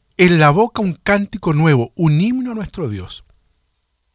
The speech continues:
Qué candor se trasluce en nuestros cantos navideños, cómo expresan la cercanía de Dios, que se ha hecho hombre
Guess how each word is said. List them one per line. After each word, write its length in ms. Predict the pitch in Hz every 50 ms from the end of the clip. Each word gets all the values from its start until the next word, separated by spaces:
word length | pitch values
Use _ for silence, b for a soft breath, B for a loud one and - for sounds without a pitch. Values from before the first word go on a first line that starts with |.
| _ _ _ _ -
Qué 100 | - 165
candor 500 | - 151 151 143 135 127 160 170 151 135
se 140 | - 143 127
trasluce 680 | - 131 123 104 107 123 147 165 - - 160 151 147 -
en 100 | 127 117
nuestros 300 | 123 117 - 135 120 -
cantos 440 | _ - 156 151 156 156 - 143 127
navideños, 560 | 120 123 120 113 110 113 117 113 107 101 95
cómo 180 | - - 190 208
expresan 640 | 208 - - - _ - 196 220 226 220 - 240 208
la 80 | 180
cercanía 540 | - - 156 139 - - 131 127 147 160 160
de 140 | 143 120 120
Dios, 320 | 135 156 143 - - - _ _ _ _ _ _ _ _ _ _ _ _
que 120 | - 143
se 140 | 123 - 135
ha 20 | 131
hecho 240 | 120 - 143 131 _
hombre 500 | - 156 170 185 190 190 202 214 214 -